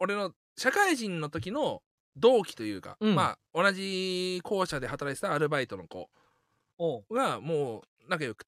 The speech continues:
Speaker 1: 仲良くてっていうか、
Speaker 2: うん。
Speaker 1: ちょくちょく連絡取ってんだけども、
Speaker 2: うん。
Speaker 1: その、カッスンが、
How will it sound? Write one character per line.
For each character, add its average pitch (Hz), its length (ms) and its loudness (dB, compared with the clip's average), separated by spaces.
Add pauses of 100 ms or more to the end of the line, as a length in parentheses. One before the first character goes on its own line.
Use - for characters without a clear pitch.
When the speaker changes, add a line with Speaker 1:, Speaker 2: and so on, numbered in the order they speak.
Speaker 1:
仲 139 160 -6
良 113 80 -6
く - 60 -16
て - 80 -16
っ - 20 -14
て 87 100 -16
い 92 40 -10
う - 20 -6
か、 190 80 -4
Speaker 2:
う 170 60 -6
ん。 123 80 -10
Speaker 1:
ち 127 60 -10
ょ - 20 -10
く 135 80 -16
ち 131 40 -8
ょ 117 40 -8
く 110 40 -10
連 113 120 -8
絡 117 120 -8
取 120 100 -10
っ - 20 -14
て 117 100 -14
ん 113 60 -14
だ 110 80 -14
け 120 80 -10
ど 165 40 -8
も、 202 240 -4
Speaker 2:
う 175 60 -12
ん。 127 140 -14 (520)
Speaker 1:
そ - 160 -12
の、 110 220 -10
カ - 140 -8
ッ - 20 -10
ス - 260 -6
ン 190 80 -4
が、 113 220 -6